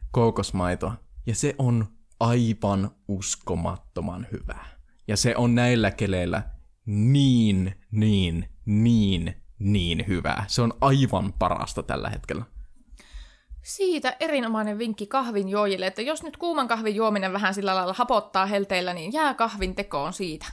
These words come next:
Speaker 2: Asap.
Speaker 1: Ainoa juttu, josta mä varoitan tässä, on se, että kuumalla kelillä sitä tulee kitattua liikaa.
Speaker 2: Älkää siis ot-,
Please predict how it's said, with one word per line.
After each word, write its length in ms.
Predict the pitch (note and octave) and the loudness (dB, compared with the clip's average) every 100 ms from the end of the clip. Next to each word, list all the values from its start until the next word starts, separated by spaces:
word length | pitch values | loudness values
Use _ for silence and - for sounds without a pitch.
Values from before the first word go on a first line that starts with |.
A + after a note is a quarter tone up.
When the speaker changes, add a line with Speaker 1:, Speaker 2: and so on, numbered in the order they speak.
| - | -8
Speaker 2:
Asap. 340 | G#3+ F#3 - - - - - - | -4 -2 0 0 0 -2 -16 -6
Speaker 1:
Ainoa 480 | E3+ A#3 A#3+ G3+ B2 | 0 4 4 4 2
juttu, 300 | B2+ C#3 C#3 | 2 0 2
josta 220 | A#2+ A2 A2 | 0 2 2
mä 160 | G#2 | 2
varoitan 400 | G#2 G#2+ F#2+ F#2 | 2 2 2 0
tässä, 240 | F2+ - F2+ | -2 -4 -4
on 140 | G2 | -4
se, 100 | G#2 | -2
että 160 | G2 G#2 | -4 -2
kuumalla 380 | C#3+ D3 B2 | 0 2 2
kelillä 300 | - G2+ F#2+ | 0 0 0
sitä 180 | E2+ F#2 | -2 -4
tulee 240 | F#2 F#2+ E2+ | -4 -2 -2
kitattua 520 | F#2+ E2 - F2 F2+ | -4 -4 -4 -6 -4
liikaa. 360 | F2+ F2 - - _ _ _ _ _ - _ _ _ _ - - B3 - | -6 -8 -14 -18 _ _ _ _ _ -20 _ _ _ _ -20 -20 -20 -12
Speaker 2:
Älkää 320 | - A#3 B3 A#3 | -6 -6 -4 -4
siis 300 | A#3+ - - - - | -6 -8 -12 -18 -8
ot-, 200 | - | -8